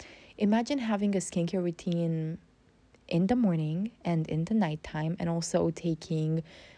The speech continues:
a bath or a shower and having a whole routine and ritual surrounding that. So you will build a lot of discipline, and you will also look your best. Another It Girl habit that I have for you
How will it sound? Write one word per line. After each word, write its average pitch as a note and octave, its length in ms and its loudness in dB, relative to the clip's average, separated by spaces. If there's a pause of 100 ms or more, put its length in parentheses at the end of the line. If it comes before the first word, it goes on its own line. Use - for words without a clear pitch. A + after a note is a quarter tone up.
(100)
a G#3 60 2
bath F#3 440 -2
or D#3 140 -6
a D#3 40 -8
shower F3 760 -2 (120)
and G3+ 100 4
having G#3 380 4
a E3 60 4
whole F3+ 760 2
routine E3+ 520 0
and D3+ 220 -2
ritual - 580 -2 (880)
surrounding D3+ 600 0
that. - 300 -8
So F3 280 2
you F3 180 0
will A3 160 8
build E3+ 340 2
a E3 60 2
lot D#3 160 0
of - 160 -8
discipline, A#3 640 -2 (400)
and A3 480 0
you E3+ 100 0
will E3 120 2
also E3+ 340 0
look D#3 400 -2 (140)
your F#3 240 2
best. A3 560 -4 (500)
Another B3 380 2
It F3+ 160 -2
Girl F#3+ 160 4
habit F3 440 0
that E3+ 100 0
I E3+ 60 0
have G3+ 280 -2
for A#3+ 120 2
you A#3 440 2